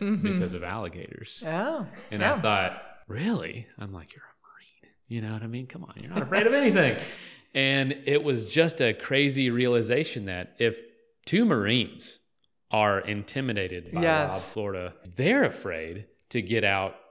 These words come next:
Speaker 2: as these trained military veterans. Just one small experience would break down a lot of that fear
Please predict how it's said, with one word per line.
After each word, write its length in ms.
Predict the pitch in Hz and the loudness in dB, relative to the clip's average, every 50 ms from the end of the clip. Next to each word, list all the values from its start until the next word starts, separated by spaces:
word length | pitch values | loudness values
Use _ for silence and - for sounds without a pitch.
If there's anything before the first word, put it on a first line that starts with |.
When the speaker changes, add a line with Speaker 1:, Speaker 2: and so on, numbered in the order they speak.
| _ _ _ _ _ _ - | _ _ _ _ _ _ -6
Speaker 2:
as 320 | 107 98 98 98 95 92 | -4 -2 -2 -4 -6 -6
these 380 | 92 98 98 92 92 92 90 - _ _ _ _ _ _ _ _ _ _ - | -6 -6 -6 -4 -6 -8 -12 -16 _ _ _ _ _ _ _ _ _ _ -12
trained 840 | - - - 104 104 110 123 131 131 127 123 117 107 95 92 - - | -12 -8 -4 0 2 2 4 4 4 4 2 -2 -4 -6 -12 -14 -16
military 840 | - 113 107 98 104 107 113 123 123 113 120 - 123 113 113 110 107 | -14 -12 -10 -6 -2 0 2 2 2 2 2 2 2 2 4 2 2
veterans. 720 | 98 107 113 143 160 135 110 101 101 101 101 104 - - _ _ _ _ _ _ _ - 151 | 2 4 4 4 4 4 2 2 0 -2 -4 -6 -10 -12 _ _ _ _ _ _ _ -14 -10
Just 380 | 117 104 143 156 151 151 - | -2 2 4 4 4 2 0
one 640 | 135 127 113 123 127 131 143 156 160 170 175 175 170 | -2 0 0 0 0 0 0 2 2 2 2 0 0
small 400 | 165 - - 151 143 143 139 135 | -2 -4 -4 -2 -2 0 0 0
experience 720 | 127 123 - - - 127 127 127 120 113 104 101 - - | -2 -4 -8 -6 -2 0 0 2 2 0 -2 -4 -6 -6
would 280 | 107 104 90 87 82 - | -6 -6 -6 -8 -8 -2
break 300 | 127 135 135 139 135 139 | 2 4 4 4 4 2
down 220 | 135 127 123 120 | 2 2 2 0
a 80 | 123 113 | 0 0
lot 240 | 110 110 110 110 | 2 2 2 2
of 40 | 104 | 2
that 220 | 104 98 92 - - | 0 -4 -4 -6 -10
fear 560 | - - 107 95 95 92 87 87 90 90 | -10 -8 -6 -6 -6 -6 -6 -8 -10 -12